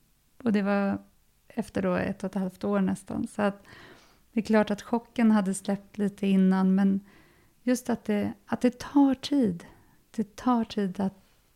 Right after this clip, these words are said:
för kroppen att återhämta sig. Det tar tid för själen och hjärtat att återhämta sig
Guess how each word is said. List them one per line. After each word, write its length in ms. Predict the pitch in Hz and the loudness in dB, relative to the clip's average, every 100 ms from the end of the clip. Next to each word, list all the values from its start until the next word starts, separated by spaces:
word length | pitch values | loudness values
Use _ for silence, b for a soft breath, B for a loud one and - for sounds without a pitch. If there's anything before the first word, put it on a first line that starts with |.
| _ _ | _ _
för 140 | - 214 | -10 -8
kroppen 500 | 208 240 240 - 190 | -2 -2 -2 0 0
att 160 | 185 | 0
återhämta 720 | 196 180 - 185 180 175 - 185 | -4 -6 -6 -2 0 -2 -4 -8
sig. 260 | - - | -6 -6
Det 140 | 190 196 | -6 -6
tar 380 | 208 202 196 | -2 0 0
tid 320 | 202 - 214 - | -4 -6 -6 -6
för 440 | - 185 190 220 | -4 -2 -4 -8
själen 580 | - 220 202 190 185 180 | -4 -2 0 -2 -2 0
och 100 | 185 | 0
hjärtat 520 | 202 196 - 214 - | 0 -2 -4 -6 -4
att 140 | 196 | -4
återhämta 640 | 190 190 196 196 208 202 190 | -4 -4 -2 0 0 -2 -6
sig 340 | - 180 | -4 -4